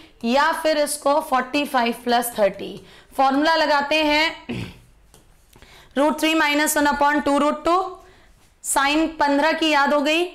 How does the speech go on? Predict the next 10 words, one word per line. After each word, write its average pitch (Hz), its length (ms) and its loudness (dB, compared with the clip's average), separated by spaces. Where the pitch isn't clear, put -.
अगर 320 380 2
cos 320 200 2
पन्द्रह 302 380 0
या 294 340 0
sine 269 280 -2
पचहत्तर 269 480 -2
है 277 140 2
तो 277 140 0
root 269 240 -4
three 277 140 -2